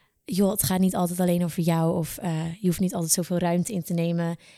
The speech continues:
En die woorden zijn ook weer in mij gaan landen. Dus dan als ik in een groep ben en ik voel me al onzeker, dan wil ik me nog meer terugtrekken. En, ehm,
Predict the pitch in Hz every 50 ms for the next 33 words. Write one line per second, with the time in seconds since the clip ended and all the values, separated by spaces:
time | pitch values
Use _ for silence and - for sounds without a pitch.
0 | _ - - 190 180 180 180 170 170 175 170 170 165 170 180 - - - - 185
1 | 190 - - 196 190 - 190 185 180 180 - - 180 185 180 180 180 165 - 180
2 | 175 170 170 175 180 180 180 180 170 170 165 - - 175 170 170 185 - - -
3 | 190 175 180 170 - - 196 175 - 175 165 165 165 170 - - - 196 190 190
4 | 190 175 175 175 160 - 180 175 170 - 185 175 165 170 170 165 165 170 - 180
5 | 170 175 180 - 208 202 - - 240 254 - - - 214 208 202 - 202 190 202
6 | 196 - - - - - - - - - _ _ - - 180 175 170 170 165 165
7 | 165 160 160 165 160